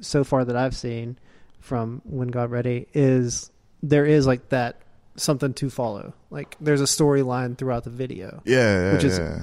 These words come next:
Speaker 1: it's amazing.
Speaker 2: Yeah, yeah.
Speaker 1: Yeah.
Speaker 2: And what's so crazy is that all of the, you know, ideas, they weren't, they weren't thought about together.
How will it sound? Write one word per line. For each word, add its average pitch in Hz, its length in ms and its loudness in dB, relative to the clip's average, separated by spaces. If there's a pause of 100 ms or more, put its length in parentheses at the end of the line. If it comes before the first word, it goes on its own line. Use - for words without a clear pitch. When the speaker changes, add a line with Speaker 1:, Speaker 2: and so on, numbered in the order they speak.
Speaker 1:
it's - 120 -6
amazing. 131 500 0
Speaker 2:
Yeah, - 80 -4
yeah. 80 180 -2
Speaker 1:
Yeah. 117 140 -2
Speaker 2:
And 117 100 4
what's 135 140 6
so 110 140 4
crazy 113 340 2
is 90 140 -2
that 85 240 2 (720)
all 101 340 4
of 92 80 0
the, 76 340 -4 (120)
you 123 100 -2
know, 90 160 0
ideas, 80 800 -4 (960)
they 92 160 -2 (380)
weren't, 92 280 -2 (400)
they 110 80 -4
weren't 127 260 2
thought 117 200 6
about 101 260 2
together. 85 600 -2